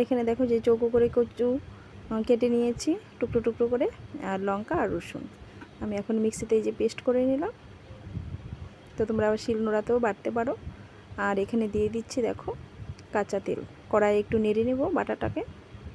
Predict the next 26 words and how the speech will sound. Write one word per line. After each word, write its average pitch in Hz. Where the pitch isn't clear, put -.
তো 220
সরষার 240
তেল, 247
অবশ্যই 220
বাটার 214
মধ্যে 208
সরষার 214
তেল 214
দিতে 214
হবে। 226
আর 233
এখানে 220
দিয়ে 214
দিলাম 214
কালো 214
জিরা 269
আর 208
শুকনো 208
লঙ্কা। -
তো -
এখন 214
এই 196
যে 240
বাটাটা 196
দিয়ে 202
দিলাম। 233